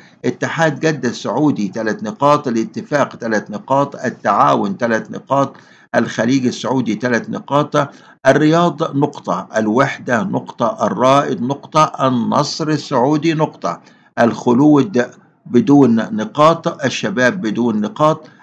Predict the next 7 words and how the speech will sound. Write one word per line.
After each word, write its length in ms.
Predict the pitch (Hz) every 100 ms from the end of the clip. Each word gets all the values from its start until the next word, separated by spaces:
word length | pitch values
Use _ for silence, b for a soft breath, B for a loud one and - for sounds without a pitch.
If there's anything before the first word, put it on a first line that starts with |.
| -
الفيحاء 800 | 127 117 123 107 - 135 123 -
أيضا 320 | 127 123 117
وضمك 500 | 110 107 - 135 120
والعروبة 640 | 117 107 90 101 127 135 113
والأخدود 720 | 107 104 101 - 131 131 120
والفتح 760 | 104 101 92 123 90 - 117 117 B B -
بدون 560 | 113 110 117 113 110